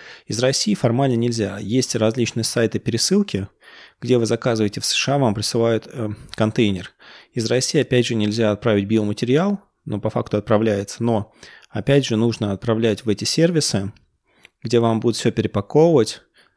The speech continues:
а, и будут отправлять, допустим, не как из вас, из России, а как из С Ш А в С Ш А. Тогда это, или С Ш А в Канаду, тогда это возможно, но всё равно на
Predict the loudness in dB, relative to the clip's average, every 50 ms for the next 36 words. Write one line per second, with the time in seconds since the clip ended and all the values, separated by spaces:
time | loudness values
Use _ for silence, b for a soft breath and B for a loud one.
0 | b b b b b -10 -8 -6 -4 -4 -4 -2 -2 0 0 0 0 -2 -2 -6
1 | -10 _ _ _ _ _ _ _ _ -8 -6 -6 -2 0 2 2 2 2 0 -2
2 | 0 0 2 4 4 2 2 0 -8 _ -4 -4 -2 0 0 -4 -2 -2 -4 -2
3 | -2 0 0 0 -2 -2 -4 -4 -6 -4 -2 -2 -2 0 0 0 0 0 -2 -4
4 | -4 -4 -4 -4 -4 -2 0 0 0 -2 B B B B B B B -6 -4 -2
5 | -2 0 -2 -2 -2 -2 -2 -2 -4 -2 0 2 2 2 0 0 -6 -6 -2 0
6 | 0 0 0 -2 -8 -14 _ _ _ -20 _ _ _ B B B B B B -2
7 | -2 0 2 2 2 2 2 0 -2 -2 -2 -2 -2 0 0 0 0 0 0 0
8 | 0 0 -2 0 0 0 0 2 -2 -2 -4 -4 -6 -6 -6 -2 0 0 0 0
9 | 0 -2 -4 -4 -2 0 0 0 0 0 0 0 0 -2 -2 -4 -4 -4 -6 -4
10 | -4 -2 -2 0 -2 -2 -4 -4 -8